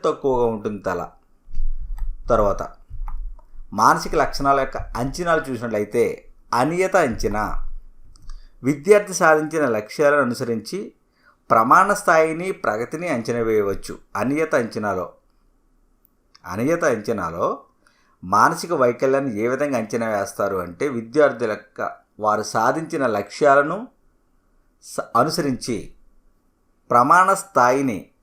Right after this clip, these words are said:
ప్రగతిని అంచనా వేస్తారు. ఈ యొక్క లక్ష్యాల ఆధారంగా ఉపాధ్యాయుడు తయారు చేసిన పరీక్షలు ఉపయోగించి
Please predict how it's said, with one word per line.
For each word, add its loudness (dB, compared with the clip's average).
ప్రగతిని -2
అంచనా -4
వేస్తారు. -6
ఈ 2
యొక్క 4
లక్ష్యాల 4
ఆధారంగా 6
ఉపాధ్యాయుడు 4
తయారు 4
చేసిన -6
పరీక్షలు 0
ఉపయోగించి -2